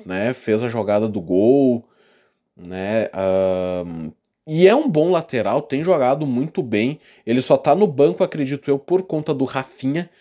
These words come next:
que também é um baita jogador. Ah, no meio, Lucas Silva, não tenho nem o que falar.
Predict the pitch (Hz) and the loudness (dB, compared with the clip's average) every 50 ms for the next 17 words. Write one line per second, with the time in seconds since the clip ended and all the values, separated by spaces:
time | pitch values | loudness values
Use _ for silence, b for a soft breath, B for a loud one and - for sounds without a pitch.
0 | b b b b b b - 151 151 - 185 165 135 113 123 131 143 151 147 135 | b b b b b b -8 -4 2 4 4 4 4 4 2 2 2 2 0 0
1 | 120 110 101 98 92 90 87 80 82 92 - _ _ _ _ _ _ _ - 107 | 0 0 -2 -4 -6 -8 -10 -12 -14 -18 -20 _ _ _ _ _ _ _ -10 -8
2 | 113 117 110 107 117 113 131 165 160 160 127 110 110 98 98 90 85 87 87 95 | -8 -6 0 2 4 4 4 2 0 -2 -4 -2 -2 -2 -4 -4 -4 -4 -6 -6
3 | - - _ _ _ _ _ _ _ _ _ _ _ _ _ _ _ _ _ _ | -6 -8 _ _ _ _ _ _ _ _ _ _ _ _ _ _ _ _ _ _
4 | _ _ _ _ _ _ _ - - _ - 127 143 143 143 147 143 143 160 170 | _ _ _ _ _ _ _ -20 -8 _ 6 8 8 10 10 8 8 6 4 2
5 | 208 208 196 190 175 160 139 110 92 95 123 151 185 185 - 214 196 185 - - | 0 2 2 2 2 2 2 0 -2 -4 -2 -2 -2 0 2 0 0 0 -2 0
6 | - 151 123 95 78 78 90 101 101 98 - 139 139 143 147 156 151 - 160 - | 2 2 0 0 -2 -6 -6 -8 -8 -6 -4 -4 -2 -2 -2 -4 -4 -8 -8 0
7 | - 185 185 139 90 71 - | 4 4 4 4 4 0 -2